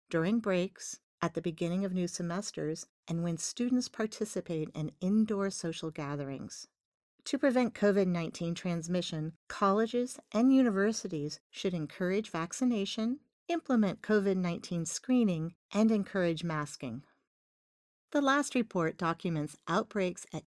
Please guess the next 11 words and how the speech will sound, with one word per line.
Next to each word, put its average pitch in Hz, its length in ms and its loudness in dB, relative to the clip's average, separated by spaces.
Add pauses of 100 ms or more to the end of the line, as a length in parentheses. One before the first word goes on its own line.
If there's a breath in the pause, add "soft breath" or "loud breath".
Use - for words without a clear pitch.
two 240 300 -2
events 170 560 0
in 156 240 0
late 185 260 -2
June 190 440 -2 (120)
and 175 140 0
July 160 500 -2
twenty 160 300 -4
twenty-one 156 680 -4 (220)
among 285 300 6
attendees 208 580 2